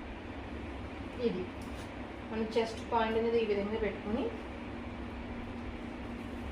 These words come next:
మనం కరెక్ట్గా ఫోర్టీన్ వచ్చింది. అంటే అటు ఒక హాఫ్ ఇంచ్, ఇటు ఒక హాఫ్ ఇంచ్ మనం ఖర్చులు తీసేస్తే థర్టీన్ వస్తుంది. ఇది అంటే మన మగ్గం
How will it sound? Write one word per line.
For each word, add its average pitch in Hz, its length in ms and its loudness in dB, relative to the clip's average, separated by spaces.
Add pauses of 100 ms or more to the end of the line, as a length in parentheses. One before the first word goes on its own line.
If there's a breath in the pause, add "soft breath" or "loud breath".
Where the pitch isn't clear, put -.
(800)
మనం 208 240 0
కరెక్ట్గా 202 400 2 (1160)
ఫోర్టీన్ 208 440 8
వచ్చింది. 185 360 -2 (460)
అంటే 180 220 2 (760)
అటు 196 200 2
ఒక 208 140 4
హాఫ్ 214 220 10
ఇంచ్, 247 180 2
ఇటు 226 120 2
ఒక 220 140 2
హాఫ్ 220 180 6
ఇంచ్ 226 180 -2
మనం 226 200 4
ఖర్చులు 220 320 4
తీసేస్తే 202 360 0 (120)
థర్టీన్ 233 380 6
వస్తుంది. 202 340 0 (340)
ఇది 175 140 0 (1700)
అంటే 196 260 2 (1400)
మన 220 100 0 (160)
మగ్గం 214 300 4